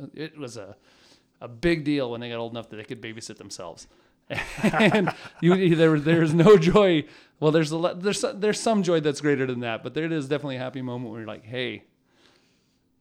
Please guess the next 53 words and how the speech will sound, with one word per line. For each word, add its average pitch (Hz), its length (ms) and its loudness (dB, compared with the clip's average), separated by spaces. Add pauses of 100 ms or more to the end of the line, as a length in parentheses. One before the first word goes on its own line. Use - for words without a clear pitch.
(420)
Nathan 127 420 -8
was 110 120 -12
our 120 120 -10
oldest. 131 260 -8
You 143 140 -4
got 131 160 -4
the 120 60 -14
kids 107 260 -16
tonight, 104 320 -14 (320)
and, 101 300 -14
you 120 120 -10
know, 98 180 -14
we 110 120 -14
better 117 180 -10
not 98 100 -14
hear 120 160 -10
any 110 120 -14
trouble 117 300 -8
<laughs> - 20 -10
from 120 240 -10
any 208 180 2
of - 60 0
the 190 100 0
kids 170 240 0
or 147 60 -6
whatever." 120 260 -6
But 123 200 -10 (500)
that 156 100 -6
helps 143 220 -8
so 110 260 -8
much. 95 400 -20
And 127 120 -10
now 139 140 -2
that 117 120 -10
he's 113 100 -18
got - 120 -20
a 101 40 -20
driver's 139 440 -6
license, 135 380 -10
that 120 120 -10
helps. 110 340 -10 (580)
Um, 98 420 -12 (760)
and 131 160 -8
just 117 220 -12
all 107 140 -10
sorts 107 240 -14
of 95 80 -20
things. 101 220 -20
God 151 260 -8
has 160 220 -6
seasons 139 440 -6
of 104 140 -14
life 95 440 -18